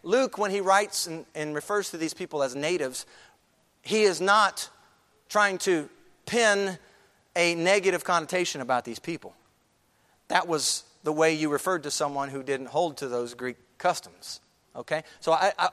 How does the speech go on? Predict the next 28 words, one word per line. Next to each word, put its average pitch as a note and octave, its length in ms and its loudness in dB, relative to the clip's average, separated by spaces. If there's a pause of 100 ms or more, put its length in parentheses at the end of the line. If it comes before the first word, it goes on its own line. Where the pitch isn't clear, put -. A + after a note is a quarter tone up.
I D3 60 -4
think E3 180 -4
it's D3+ 100 -4
important D#3 380 -2
to - 40 -10
put D#3+ 160 -6
that C3+ 160 -4
forward E3+ 400 -2
for C#3+ 140 -2
our C3 120 -2
understanding. C3 600 -12 (920)
I - 40 -4
don't F#3+ 100 2
want F#3+ 160 -4
you D#3+ 60 -2
to D3 40 -4
get E3 140 -2
the, C3+ 100 -10 (260)
the - 60 -18
picture F3 360 -2
that C3+ 180 -6
these D#3 220 -4
were, C3+ 240 0 (360)
uh, A#2+ 160 -6 (120)
you B2+ 80 -12
know, G#2 100 -14 (240)
folks - 380 0
that, C3+ 160 -4